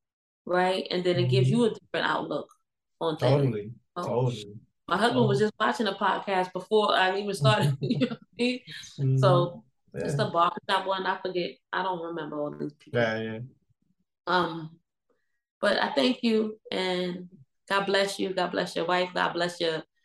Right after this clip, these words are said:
Speaker 1: your, your, your path and your journey, and,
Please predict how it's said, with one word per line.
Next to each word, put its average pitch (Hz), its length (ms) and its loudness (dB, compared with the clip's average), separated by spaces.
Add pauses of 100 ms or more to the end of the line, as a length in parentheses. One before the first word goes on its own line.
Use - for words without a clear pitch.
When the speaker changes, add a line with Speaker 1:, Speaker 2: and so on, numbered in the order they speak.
(440)
Speaker 1:
your, 175 240 6
your, 156 300 0
your 147 280 -4
path 196 560 2
and 165 480 -4 (460)
your 160 180 -4
journey, 196 720 2
and, 170 580 -6